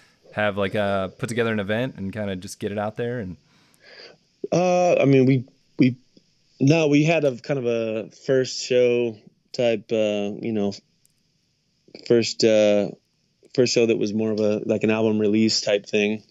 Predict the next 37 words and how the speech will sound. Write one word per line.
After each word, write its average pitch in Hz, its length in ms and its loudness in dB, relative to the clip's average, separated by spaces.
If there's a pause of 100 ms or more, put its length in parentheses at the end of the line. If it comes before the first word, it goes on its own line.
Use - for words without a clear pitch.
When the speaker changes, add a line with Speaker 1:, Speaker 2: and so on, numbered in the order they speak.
Speaker 2:
that 101 100 0
we 110 100 2
tried 101 180 2
to 101 60 0
put 107 140 -2
together. 104 380 4
Yeah. 104 360 4
And 107 160 0
I 110 240 -2
think 104 180 -2
we 110 100 2
got 117 260 0
a - 240 -20
lot 110 140 2
of 107 80 2
the 107 60 4
old 107 200 4
friends 107 360 0
and 101 280 -2
people 107 220 2
from 101 180 2
the 95 60 6
scene 107 360 4
out 104 220 2
of 101 60 4
the 101 40 4
woodwork 101 420 4
to - 60 -14
kinda 101 220 -2
check 101 220 2
us - 100 0
out. 107 160 2
I - 20 0
know 110 220 4
they 107 240 0
knew 107 240 2
that 101 260 0